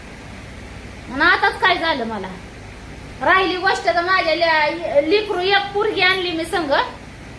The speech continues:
तिची तब्येत बरोबर नव्हती म्हणून, तर तिच्या शाळेचं आता तिला तास लावलं, काल मी तिचं सराचं पैसे भरलं, तास लावल्यात आहे त्याचं. आता दुसरं तर कोण नाही करणार,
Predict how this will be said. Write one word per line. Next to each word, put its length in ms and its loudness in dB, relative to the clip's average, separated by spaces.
तिची 260 -4
तब्येत 280 4
बरोबर 340 2
नव्हती 300 -2
म्हणून, 280 -4
तर 60 -4
तिच्या 380 4
शाळेचं 500 2
आता 380 6
तिला 220 2
तास 320 2
लावलं, 320 4
काल 240 2
मी 160 0
तिचं 680 6
सराचं 380 4
पैसे 380 2
भरलं, 520 -2
तास 240 6
लावल्यात 380 4
आहे 120 0
त्याचं. 340 -2
आता 180 2
दुसरं 380 2
तर 40 2
कोण 280 4
नाही 200 6
करणार, 400 2